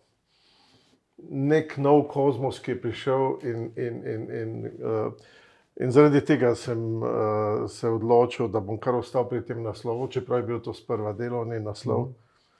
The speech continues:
Speaker 1: Eh, je pa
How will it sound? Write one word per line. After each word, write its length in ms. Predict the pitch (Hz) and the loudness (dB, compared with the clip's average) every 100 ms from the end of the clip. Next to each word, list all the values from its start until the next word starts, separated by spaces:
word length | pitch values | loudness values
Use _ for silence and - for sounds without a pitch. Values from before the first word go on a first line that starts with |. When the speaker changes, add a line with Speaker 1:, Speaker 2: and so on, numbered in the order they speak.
| _ _ _ _ _ _ _ - - | _ _ _ _ _ _ _ -16 -4
Speaker 1:
Eh, 680 | 113 113 113 107 104 104 113 - - - | 0 4 4 4 2 0 -4 -12 -16 -6
je 320 | 120 117 - | 0 0 2
pa 540 | 120 117 110 110 107 | 6 6 6 6 2